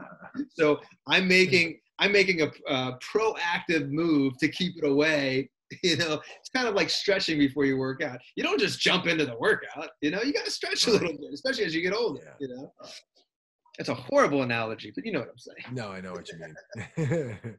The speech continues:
Speaker 2: <laughs>
Speaker 1: Well, listen, this has been a great podcast.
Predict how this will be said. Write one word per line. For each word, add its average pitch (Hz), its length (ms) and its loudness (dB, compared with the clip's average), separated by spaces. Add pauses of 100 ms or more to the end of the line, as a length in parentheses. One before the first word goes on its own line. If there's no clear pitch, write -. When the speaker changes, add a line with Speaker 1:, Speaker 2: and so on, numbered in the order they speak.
Speaker 2:
<laughs> - 400 -20
Speaker 1:
Well, 185 240 4
listen, 226 320 4
this 233 140 4
has 214 100 -6
been 208 160 6
a - 60 -8
great 185 260 2
podcast. 170 460 2